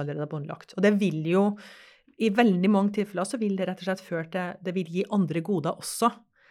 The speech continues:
Det vil gi kortere arbeidsvei, det vil gi mindre forurensning, mindre C O to-utslipp, det vil gi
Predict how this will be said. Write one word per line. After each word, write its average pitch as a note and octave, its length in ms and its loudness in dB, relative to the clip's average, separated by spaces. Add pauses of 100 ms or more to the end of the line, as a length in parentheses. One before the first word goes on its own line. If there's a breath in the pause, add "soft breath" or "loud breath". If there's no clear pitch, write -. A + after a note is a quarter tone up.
(200 soft breath)
Det F3 160 -6
vil E3 160 -2
gi D3+ 160 -2
kortere G#3+ 480 2
arbeidsvei, F3+ 880 -4
det D3+ 160 -8
vil D3+ 240 -8
gi C#3+ 160 -8
mindre G#3 320 0
forurensning, F3+ 640 -2
mindre F3 240 -2
C F3 160 -6
O F3 80 -4
to-utslipp, E3 880 -6
det D#3 320 -6
vil D3 320 -6
gi C#3+ 320 -10